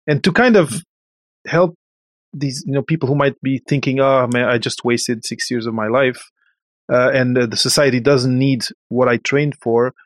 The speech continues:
Speaker 1: What are tendencies, what are, let's say, one or two big questions that society is facing today, from your standpoint and, and from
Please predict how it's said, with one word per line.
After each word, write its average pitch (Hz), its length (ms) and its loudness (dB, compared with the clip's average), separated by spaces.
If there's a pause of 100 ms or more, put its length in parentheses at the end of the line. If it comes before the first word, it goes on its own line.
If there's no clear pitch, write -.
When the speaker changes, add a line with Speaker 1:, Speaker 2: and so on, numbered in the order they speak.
(320)
Speaker 1:
What 196 300 4
are 190 180 6
tendencies, 151 760 0
what 170 300 2
are, 208 220 8
let's 170 200 2
say, 151 280 4 (340)
one 180 160 4
or 170 60 4
two 180 160 0
big 143 360 0
questions 135 760 -2 (120)
that 131 160 -2
society 127 440 2
is 117 120 -4
facing 123 420 -2
today, 117 480 -2 (560)
from 196 160 4
your 208 220 4 (140)
standpoint 170 520 2
and, 123 240 -2
and 135 160 -2
from 139 300 -2